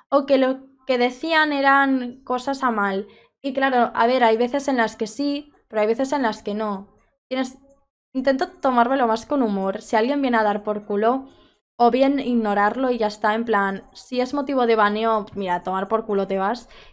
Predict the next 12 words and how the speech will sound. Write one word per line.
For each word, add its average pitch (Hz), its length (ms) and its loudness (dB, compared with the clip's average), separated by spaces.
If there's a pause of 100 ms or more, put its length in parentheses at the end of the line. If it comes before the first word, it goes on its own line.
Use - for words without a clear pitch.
Y 269 80 0
si 269 160 0
no, 262 340 2
pues 233 280 2
responder 233 1000 0 (960)
dándole 285 220 -2
importancia 233 680 -2
y 208 100 0
ya 202 120 0
está. 208 260 -4
Es 196 200 -4
que 262 340 -2